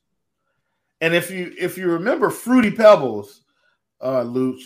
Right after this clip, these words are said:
Fruity Pebbles was in a red box. Well, this one was a blue box. It was Fruity Pebbles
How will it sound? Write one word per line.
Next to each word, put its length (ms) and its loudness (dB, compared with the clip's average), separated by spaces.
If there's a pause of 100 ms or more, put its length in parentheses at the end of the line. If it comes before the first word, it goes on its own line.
(120)
Fruity 320 0
Pebbles 380 2
was 160 -6
in 100 -4
a 60 -2
red 320 0
box. 280 -8
Well, 120 -6
this 220 -4
one 100 -10
was 120 -2
a 60 -6
blue 300 2
box. 500 -10 (1000)
It 140 -6
was 140 -12
Fruity 460 -6
Pebbles 800 -2